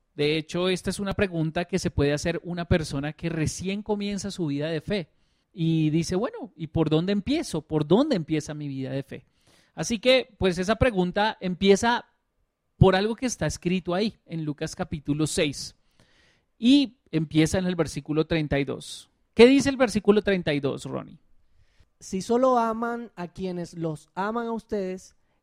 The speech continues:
Speaker 2: ¿qué mérito tienen? Hasta los pecadores aman a quienes los aman a ellos.
Speaker 1: Muy bien. Si nosotros nos damos cuenta,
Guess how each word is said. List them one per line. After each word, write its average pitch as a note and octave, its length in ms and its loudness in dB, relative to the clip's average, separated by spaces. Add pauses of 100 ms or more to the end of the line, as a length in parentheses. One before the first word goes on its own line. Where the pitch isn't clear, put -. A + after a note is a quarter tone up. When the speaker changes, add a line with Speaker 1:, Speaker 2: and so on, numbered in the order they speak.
Speaker 2:
¿qué A3 200 -4
mérito A#3 500 -6
tienen? B2+ 640 -10 (840)
Hasta E3+ 340 -4
los F3 180 -2
pecadores G3+ 680 -2
aman F3+ 520 -6 (380)
a D3+ 120 -14
quienes D3 400 -12
los C#3+ 320 -12
aman F3 340 -8
a C3+ 120 -10
ellos. B2+ 640 -16 (300)
Speaker 1:
Muy F3 200 -4
bien. G3 300 -4 (800)
Si - 240 -4
nosotros F3 380 0
nos C#4+ 160 2
damos F#3+ 320 0
cuenta, D#3+ 560 -6